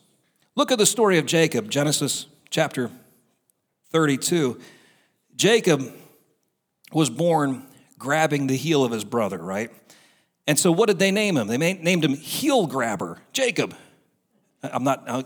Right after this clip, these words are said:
I'm not, nothing wrong with the name Jacob, but that's what they called him. "You're a heel grabber," which may-, which means deceiver, also translates. Again, nothing wrong with Jacob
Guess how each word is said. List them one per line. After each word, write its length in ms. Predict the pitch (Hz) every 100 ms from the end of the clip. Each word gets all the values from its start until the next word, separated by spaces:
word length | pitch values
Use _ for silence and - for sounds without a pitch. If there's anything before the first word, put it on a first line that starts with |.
| -
I'm 100 | 120
not, 420 | 143 - - _ _ _ _ _ _ -
nothing 400 | 156 165 202 190
wrong 260 | 185 165 165
with 100 | 160
the 80 |
name 200 | 160 160
Jacob, 400 | 156 135 113 135 - _ - _ _ _ _ _ _ _ _ _ _ _ _
but 100 | 175
that's 220 | 202 190
what 180 | 202 208
they 100 | 214
called 320 | - 277 262
him. 240 | 156 104 90 - _ _ _ -
"You're 200 | 190 214
a 80 | 196
heel 240 | 156 285
grabber," 280 | 190 160 160
which 300 | 175 - -
may-, 300 | 160 151 160 156
which 200 | 170 -
means 240 | 143 139
deceiver, 600 | - 214 - 262 175 95 - _ _ _ _ _ _ _ _
also 260 | 135 131 117
translates. 680 | - 127 110 - 92 - - - - _ _ _ _ _ _ _ _ _ _ -
Again, 280 | 156 196 240
nothing 300 | - 214 214
wrong 220 | 180 202
with 140 | 220
Jacob 380 | - 120 - -